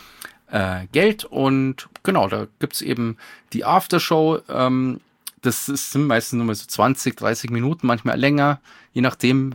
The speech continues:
wie wir's, wie wir Bock haben. Äh, wir haben ja da keine Limitierung. Und da hat man Zugriff, wenn man uns unterstützt, auf patreon punkt com slash down to dorf. Ähm, ich glaub, es gibt da so kostenloses Testding irgendwie.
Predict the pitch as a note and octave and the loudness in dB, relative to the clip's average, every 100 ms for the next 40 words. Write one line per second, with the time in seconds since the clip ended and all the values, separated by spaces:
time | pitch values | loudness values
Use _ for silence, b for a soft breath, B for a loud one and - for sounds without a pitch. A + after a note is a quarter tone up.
0 | - A#2+ B2 A#2 - - - B2 A#2 B2+ | -6 -2 0 0 -4 -10 -6 -2 0 0
1 | - E3+ E3+ E3+ - - _ - - - | 0 0 0 -4 -16 -20 _ -16 -4 -2
2 | A#2 A#2+ A#2+ A2 G#2+ A2+ A2 G#2 - A#2 | 0 0 2 0 2 2 2 0 0 0
3 | A#2+ A#2+ B B B B _ - A#2+ A#2+ | 0 -6 B B B B _ 0 2 4
4 | A#2+ B2 B2 B2 - _ _ _ _ B2 | 2 2 0 -4 -12 _ _ _ _ 2
5 | B2 - D3+ - - - - G3 F3+ - | 2 2 0 0 -4 -8 -4 2 4 4
6 | D3+ C#3+ C#3+ C3+ C#3 C#3 - D3 - - | 4 4 2 0 -2 -2 -2 -2 -4 -4
7 | - E3 - D#3 - C#3 C3+ C3 - C3+ | 0 0 2 2 2 2 0 0 -2 -2
8 | - - F#2+ C3 - D3 A3 - - B | -2 -2 -2 -4 -2 2 2 -2 -16 B
9 | B B B B - C3 C3 C3 C3+ - | B B B B -2 2 4 4 0 -6
10 | - - D3+ C#3+ - - C3 A#2+ - D#3 | -6 0 2 4 2 2 0 0 0 0
11 | - C3+ B2 A#2 - D#3 E3+ - D#3+ E3+ | 2 0 0 -2 0 0 0 2 4 4
12 | D#3+ D#3+ D#3 D3+ D#3 | 4 2 2 2 2